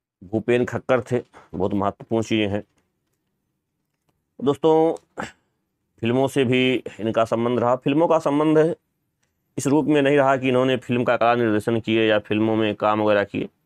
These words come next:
लेकिन एक पात्र के रूप में इन्होंने ज़रूर काम किया है। एक अठारह मिनट की फिल्म थी, अठारह उन्नीस मिनट की फिल्म थी।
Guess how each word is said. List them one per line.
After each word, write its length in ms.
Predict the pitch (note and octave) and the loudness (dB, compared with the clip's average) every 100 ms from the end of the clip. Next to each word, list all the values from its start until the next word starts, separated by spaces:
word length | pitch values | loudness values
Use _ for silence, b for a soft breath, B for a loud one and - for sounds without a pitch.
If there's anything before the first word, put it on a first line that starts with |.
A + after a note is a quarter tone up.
| _ b b b b | _ b b b b
लेकिन 220 | - C3 D3 | -8 0 2
एक 180 | D3 D3+ - _ | 2 0 -4 _
पात्र 320 | C#3+ D3+ - D3+ | 0 0 0 -2
के 140 | D3 | 2
रूप 220 | C#3 C3 | 2 0
में 360 | C3 C3 C3 - - B B B - | 0 0 0 -4 -12 B B B -4
इन्होंने 240 | G#2 A2+ | -2 0
ज़रूर 240 | A2 A#2 | 0 0
काम 260 | A#2+ A#2 A2 | 0 0 0
किया 220 | G#2+ A2 | 0 0
है। 140 | G#2+ A#2+ - | 0 -2 -4
एक 140 | - | -2
अठारह 540 | G#2 - - - C#3+ D3+ | -2 -4 -16 -4 0 2
मिनट 180 | D3 | 0
की 100 | C#3 | -2
फिल्म 200 | C#3 C3 | -2 -2
थी, 120 | B2+ B2+ | -2 -4
अठारह 260 | - A#2+ | 0 0
उन्नीस 240 | A#2 A#2 A#2 | 2 0 -2
मिनट 360 | A2+ - - | -4 -6 -10
की 180 | A2 A2+ | -8 -8
फिल्म 240 | - A2+ | -4 -4
थी। 140 | G#2+ | -2